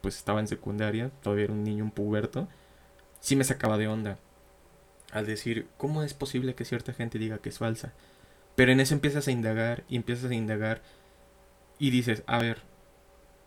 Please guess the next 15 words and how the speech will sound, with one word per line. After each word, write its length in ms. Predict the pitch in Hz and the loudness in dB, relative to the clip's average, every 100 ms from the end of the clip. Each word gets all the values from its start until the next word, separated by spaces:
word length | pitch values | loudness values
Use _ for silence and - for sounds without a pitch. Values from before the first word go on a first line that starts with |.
| - - - - - - - | -20 -20 -20 -20 -20 -10 0
o 140 | 127 | 2
sea, 460 | 131 123 117 117 110 | 4 4 4 4 4
uno 200 | 156 170 | 4 4
de 80 | 160 | 4
los 140 | 117 | 4
grandes 340 | 117 123 131 | 4 4 2
villanos 800 | 110 98 107 110 117 113 104 - | 0 0 2 2 2 2 0 -6
de 340 | - 101 104 104 | -4 0 0 0
la 80 | 107 | 0
lucha 280 | 113 - 107 | -2 0 0
libre 360 | 110 123 180 262 - - - - - - - - - | 2 0 -4 -8 -16 -20 -20 -20 -20 -20 -20 -20 -10
es 180 | 107 | -6
el 80 | 117 | -2
cibernético, 680 | - 107 107 110 110 - - | 2 2 4 0 -2 -6 -8
¿no? 240 | 95 160 | -6 -6